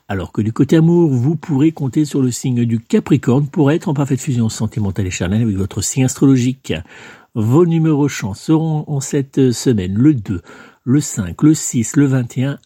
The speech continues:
ainsi que le numéro trente. Taureau, vous aurez, grâce à la présence du soleil autour de votre signe du zodiaque, envie d'être au centre de la scène,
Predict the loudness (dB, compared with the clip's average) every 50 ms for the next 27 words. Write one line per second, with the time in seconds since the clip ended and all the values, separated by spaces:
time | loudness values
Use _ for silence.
0 | _ _ -6 -6 -6 -6 -6 -8 -8 -6 -4 -2 -4 -4 -4 _ -4 -2 0 2
1 | 2 0 0 0 -4 -6 -8 -14 -14 -16 -16 _ -20 -20 -20 _ _ _ _ _
2 | _ _ _ _ _ _ _ _ _ _ _ _ _ _ _ _ -18 -18 -18 -18
3 | -20 _ _ _ _ _ 4 4 4 4 4 4 4 2 0 -10 -20 -20 -20 -20
4 | -14 _ -6 -4 -2 -2 -2 -2 0 0 0 0 0 -4 -8 -10 -12 -6 -4 -4
5 | -4 -4 -4 -2 -2 -2 -2 -2 -2 -2 0 0 0 -2 -2 -2 -4 -4 -2 2
6 | 2 4 4 2 0 -2 -4 0 0 0 2 4 2 4 4 4 2 0 -4 -6
7 | -10 -8 -6 -4 -4 -4 0 0 0 2 2 2 0 0 -4 -12 -20 -20 -20 -20
8 | _ _ _ -2 -2 0 0 0 -2 -2 -2 0 -2 -2 -4 -4 -6 -8 -8 -8
9 | -8 -6 -6 -6 -6 -2 -2 0 2 2 0 0 -4 -6 0 2 2 4 4 0
10 | -4